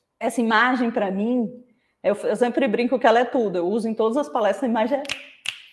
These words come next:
é bem antiga. Por quê? Porque ela diz tudo. Primeiro, a gente tem a questão da, da, da exclusão aí, né? Então, assim, é,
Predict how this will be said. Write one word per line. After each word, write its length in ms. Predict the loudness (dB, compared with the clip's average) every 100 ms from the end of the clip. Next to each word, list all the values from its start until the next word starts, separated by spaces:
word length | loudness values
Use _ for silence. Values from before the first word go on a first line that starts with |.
| -8 -8 -12 -10 -2
é 40 |
bem 280 | 2 4 4
antiga. 480 | 2 0 2 2 0
Por 260 | 0 0
quê? 160 | 0 0
Porque 260 | 0 2
ela 140 | 2 2
diz 280 | 0 -4 -4
tudo. 420 | -4 -4 -6 -12 _ _ _ _ -2
Primeiro, 300 | 6 6 6
a 40 |
gente 220 | 2 0
tem 100 | 0
a 60 | 0
questão 320 | -2 -2 -2
da, 80 | -2 -4 -4
da, 260 | -2 -2 -2
da 180 | 0
exclusão 680 | 0 -2 0 2 2 0 0
aí, 340 | -2 -4 -6 -12 _ _ _ -4
né? 320 | 0 0 0 -14 _
Então, 280 | 0 2 2
assim, 460 | 2 2 2 2 0
é, 800 | 2 2 0 0 0 -2 -4